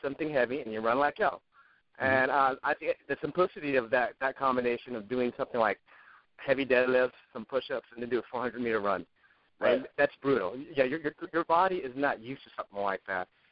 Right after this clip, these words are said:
Speaker 1: And, uh, it, um, that's one of the best workouts to do. Prowler pushes is another, uh, great mental toughness workout.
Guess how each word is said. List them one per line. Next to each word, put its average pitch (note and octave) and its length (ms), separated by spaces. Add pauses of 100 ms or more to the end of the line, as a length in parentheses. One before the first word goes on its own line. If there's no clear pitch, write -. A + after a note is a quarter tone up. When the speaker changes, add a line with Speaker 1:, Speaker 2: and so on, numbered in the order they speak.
(300)
Speaker 1:
And, C3 360
uh, B2+ 340 (300)
it, D3 220
um, B2 440 (140)
that's A#2+ 180 (260)
one C#3 140
of A2+ 60
the A2 80
best B2+ 220 (100)
workouts B2 300 (100)
to B2 80
do. B2+ 260 (360)
Prowler D3 300
pushes D#3+ 420 (160)
is A#2+ 80
another, B2 360
uh, A2 300 (300)
great B2+ 280
mental A#2 360
toughness A#2 300 (100)
workout. A2+ 440